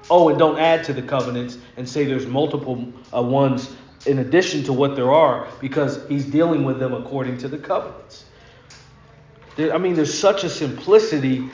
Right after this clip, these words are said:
to who God is in this, and people wanna just add and pile on to his will and say the will's inadequate. And, you know, "Hey, read this theologian, read this guy, read what he thinks." No,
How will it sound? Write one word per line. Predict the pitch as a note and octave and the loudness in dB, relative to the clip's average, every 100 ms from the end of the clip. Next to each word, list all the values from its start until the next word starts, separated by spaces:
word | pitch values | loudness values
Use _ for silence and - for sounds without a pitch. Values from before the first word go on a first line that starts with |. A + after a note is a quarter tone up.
| - - | -16 -2
to | C#3 | 0
who | C3 E3 D#3 | 2 2 6
God | D3 C#3 | 6 6
is | C#3+ C#3 | 2 2
in | E3+ G3+ D#3+ | 2 2 2
this, | C3 C3 - - - | 0 -4 -12 -20 -10
and | B2+ | -10
people | - G3 A3+ F#3 | -6 -6 4 6
wanna | E3+ E3 C#3+ | 6 4 2
just | D3+ C#3 - - | 0 -4 -8 0
add | F3 F3+ D#3 C3+ | 4 6 4 0
and | A#2+ - | -6 -2
pile | E3+ E3+ E3 | 2 4 4
on | D#3+ D3+ | 2 0
to | C#3+ D3 | -2 -4
his | C#3 | -4
will | C3 F3+ F3+ C3 - - - - | -2 4 4 4 -2 -8 -14 -12
and | C3+ | -10
say | - F3 | 0 2
the | D#3 | 4
will's | C#3 E3+ G3 F#3 D#3 | 6 8 8 6 4
inadequate. | D#3 F3+ F#3+ D#3 C3+ A#2 - - - - | 6 6 6 2 -6 -8 -12 -20 -20 -6
And, | D3 C#3+ C#3 | -2 0 0
you | D#3+ D#3+ | 0 2
know, | C#3 | 4
"Hey, | D3 F#3+ | 6 4
read | D3+ A#3 - | 4 0 4
this | A#3 A#3 F3 | 4 4 2
theologian, | D#3+ C#3+ C#3 C3 B2 | 2 4 2 0 -4
read | F3 A3 | -4 0
this | G3 A#3 | 0 0
guy, | - C3+ A2 | 0 -2 -2
read | B2 A#3 A3+ | -2 -2 2
what | F#3 | 2
he | G#3+ C4 | 2 0
thinks." | D#3+ B2 - - | -2 -6 -10 0
No, | A#3 A#3 - | 4 4 2